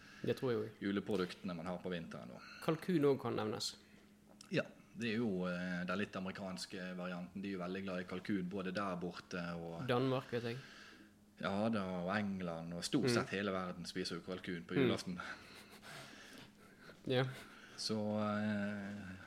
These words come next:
Speaker 2: mange spiser kalkun.
Speaker 1: <laughs> Kan vel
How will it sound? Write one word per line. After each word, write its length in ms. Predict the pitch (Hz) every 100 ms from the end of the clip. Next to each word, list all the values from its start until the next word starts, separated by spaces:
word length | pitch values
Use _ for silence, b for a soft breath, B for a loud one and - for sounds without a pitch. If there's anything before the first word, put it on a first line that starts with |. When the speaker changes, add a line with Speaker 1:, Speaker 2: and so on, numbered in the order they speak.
| B
Speaker 2:
mange 680 | 113 135 160 110 92 98 101
spiser 280 | - 196 -
kalkun. 400 | 120 - - - -
Speaker 1:
<laughs> 880 | - 165 - 165 - - - - -
Kan 140 | - 135
vel 200 | 123